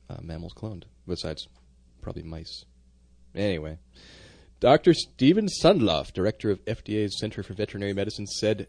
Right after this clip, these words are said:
in a press release yesterday, "Based on the F D A's analysis of hundreds of peer-reviewed publications and other studies on the health and food composition of clones and their offspring,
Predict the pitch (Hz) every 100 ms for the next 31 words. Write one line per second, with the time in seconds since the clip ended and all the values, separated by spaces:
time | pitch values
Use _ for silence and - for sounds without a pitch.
0 | _ 98 92 - - - 90 90 92 120
1 | - 80 78 - - - 131 - - 113
2 | - 117 - 135 123 131 127 123 113 -
3 | 95 - 135 190 220 165 165 - 160 160
4 | 139 143 135 - 131 123 123 120 104 92
5 | 92 95 107 - 101 95 85 85 82 107
6 | - 98 98 107 98 95 92 92 98 101
7 | - 98 117 110 101 110 107 110 - 98